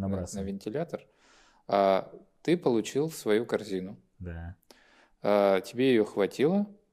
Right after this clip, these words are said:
Speaker 2: Мне да.
Speaker 1: А, и плюс ты еще, э, успел поучаствовать в программе,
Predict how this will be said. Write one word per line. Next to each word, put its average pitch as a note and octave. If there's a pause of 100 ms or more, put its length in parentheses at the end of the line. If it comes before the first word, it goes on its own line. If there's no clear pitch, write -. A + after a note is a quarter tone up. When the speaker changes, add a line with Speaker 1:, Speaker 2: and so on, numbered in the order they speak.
(100)
Speaker 2:
Мне F2+
да. F2
Speaker 1:
А, G2+
и B2
плюс E3+
ты D3+
еще, C3+ (580)
э, -
успел C3
поучаствовать -
в -
программе, G#2+